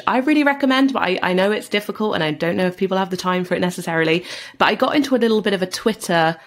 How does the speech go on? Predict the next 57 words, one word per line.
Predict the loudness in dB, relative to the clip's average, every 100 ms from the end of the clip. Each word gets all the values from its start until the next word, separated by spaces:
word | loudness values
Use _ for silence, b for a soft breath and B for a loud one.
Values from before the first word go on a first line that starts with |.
| B
spat | -6 0 2 2 -2 -4
with | -2
someone. | 0 0 2
Well, | 4
not | 4 2 2
really, | 2 2
but | 0 2
we | 2
were |
just | 0 -2 0
both | 0 2
a |
bit | -2 0
like, | -2 -2
"We're | -2 2
not | 2 0
seeing | -2 0 0
each | 0
other | -4 -2
here." | 0
And | 0
it's | -2 0
really | 0
frustrating | -2 -2 0 0 -2 -6
'cause | -2
I |
actually | -4 -4 -2
think | -2
we | 0
want | -2 -2
to | -2
have | -4
a | -4
connection | -4 -4 -4 -4
on | -2
this. | 0 -2 -6 -16 B B B B
And | -4 -2 0
so | 2
I | 2
just | 0 -2
D | 0
M'd | 2 2 2
them | 0 0
and | 0
I | -2
said, | 2 2 2 -2 -8 b b
"Would | 0 2
you | 0 2
be | 2
up | 2 0
for | -2
having | 0 0 0 0
a | -2
Google | -2 0 2 2
Hangout | 0 0 0 0
with | -2
me? | 0 0 -2 -6